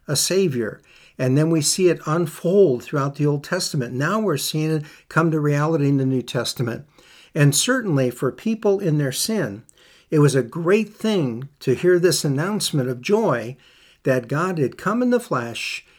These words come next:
and he was going to fulfill all of the Old Testament scripture, incarnation and inspiration, and there would be a Savior.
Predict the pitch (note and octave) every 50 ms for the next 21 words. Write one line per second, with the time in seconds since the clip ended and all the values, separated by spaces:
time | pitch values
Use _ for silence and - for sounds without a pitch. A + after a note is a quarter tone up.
0 | _ - C#3+ C#3 C3 D3+ D3+ C#3+ C3 - D#3+ C#3 B2 A2 - B2+ A#2+ - - C#3+
1 | B2+ A#2+ C3+ D3 F3+ G#3 A#3 A#3 A3+ G3+ A3 G3+ G3 G3 G3 - F3+ E3+ F3 -
2 | F#3+ F3+ D#3+ D3+ - - D3+ A#2+ - - - B2+ A2+ G#2+ - - _ - F#3 G#3+
3 | A3+ A3 - G3 G3+ G3 F3+ F3 F3+ E3+ - - F3+ F3 F3+ F3+ E3 E3 - E3+
4 | E3+ E3+ D3 - - C#3+ A#2+ A#2+ B2 A#2 - - C#3+ C3 B2+ C3 - - - -
5 | _ _ _ _ - D3+ D3 D3 C#3+ C3+ C3+ C#3 B2+ A2 C3 A#2 B2 B2 - -
6 | B2 A2+ A2+ G2 F#2+ F#2+ - -